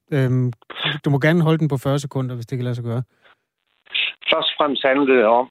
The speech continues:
Speaker 2: at nu skal vi have bragt kulturlivet på fode igen. Og så har vi så inden for museumssektoren, øh, et ønske om at få, øh, analyseret hele området,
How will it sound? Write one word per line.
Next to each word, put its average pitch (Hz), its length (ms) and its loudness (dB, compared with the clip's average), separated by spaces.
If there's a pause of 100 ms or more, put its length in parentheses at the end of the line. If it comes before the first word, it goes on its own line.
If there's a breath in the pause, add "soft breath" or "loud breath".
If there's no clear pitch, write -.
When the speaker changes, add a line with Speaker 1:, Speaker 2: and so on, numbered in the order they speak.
Speaker 2:
at 127 180 0
nu 127 120 -2
skal 127 200 -6
vi 120 80 4
have 113 300 2
bragt 117 200 -4
kulturlivet 120 560 2 (100)
på 107 160 -2
fode 127 300 4
igen. 104 320 0 (520 loud breath)
Og 113 120 2
så 143 100 2
har 127 200 2
vi 117 120 -4
så 120 180 4
inden 120 360 2
for 104 240 2 (200)
museumssektoren, 113 1000 0 (420 loud breath)
øh, 101 240 4 (120)
et 120 60 4
ønske 127 360 4
om 101 300 0 (300 loud breath)
at - 160 2
få, 107 240 4 (160)
øh, 113 300 2
analyseret 117 460 4
hele 156 200 6
området, 107 500 4